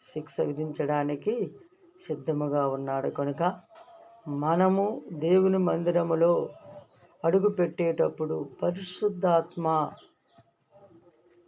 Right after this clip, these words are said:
ఉంటాది దేవుని మందిరములో. కనుక మనము కూడా మంచి ప్రవర్తన కలిగి, మన ప్రవర్తన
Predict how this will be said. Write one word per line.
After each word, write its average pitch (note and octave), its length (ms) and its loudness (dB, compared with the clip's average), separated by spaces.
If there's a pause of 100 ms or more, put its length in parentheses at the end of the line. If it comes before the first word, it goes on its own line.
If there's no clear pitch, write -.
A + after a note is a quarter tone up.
(420)
ఉంటాది E3+ 500 6
దేవుని E3 460 -2
మందిరములో. D3 500 0
కనుక C#3+ 320 -4 (580)
మనము F#3+ 360 -2 (160)
కూడా F3+ 240 4
మంచి F3 360 -2
ప్రవర్తన E3+ 640 2
కలిగి, D#3 400 0
మన D3+ 200 -2
ప్రవర్తన F3 680 -2